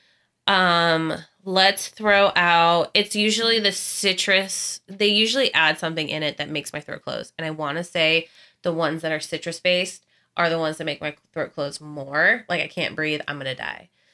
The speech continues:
So I can't use any of the aerosol disinfectants, spray disinfectants. The mint one from, I wanna say, Wall is not too bad.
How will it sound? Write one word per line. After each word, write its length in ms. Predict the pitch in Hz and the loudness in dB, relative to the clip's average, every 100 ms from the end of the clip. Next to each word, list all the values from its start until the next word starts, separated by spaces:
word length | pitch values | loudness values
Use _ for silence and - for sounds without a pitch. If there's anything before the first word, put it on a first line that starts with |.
| _ _ | _ _
So 180 | - 202 | 2 4
I 160 | 196 202 | 6 4
can't 300 | 240 240 - | 2 2 2
use 380 | 220 214 208 208 | 4 4 2 0
any 340 | 170 190 202 196 | 0 2 4 4
of 300 | 185 180 - | 2 -2 0
the 220 | 165 - _ _ - | 2 0 _ _ 0
aerosol 880 | 196 202 226 240 277 269 269 269 226 | 4 6 6 2 2 4 4 2 0
disinfectants, 680 | 220 220 214 185 202 190 | 0 0 2 2 0 -6
spray 240 | - 170 170 | -4 -2 0
disinfectants. 840 | 185 226 220 220 214 233 240 240 | -2 -4 -2 -2 0 -2 -2 -6
The 120 | - 190 | -4 0
mint 380 | 185 220 220 | 0 0 -2
one 440 | 240 233 240 240 233 | 0 2 2 -2 -8
from, 720 | - 185 180 175 175 170 - | -4 0 2 4 2 -2 -6
I 80 | 175 | -6
wanna 320 | 165 170 180 | -4 -4 -6
say, 180 | - 165 | -4 -6
Wall 460 | 156 156 165 185 196 | -4 0 2 2 0
is 160 | 185 | -2
not 300 | 170 156 - | -4 -6 -6
too 420 | - - - 180 | -6 -6 -8 -8
bad. 540 | 190 208 214 220 214 | 0 2 4 6 4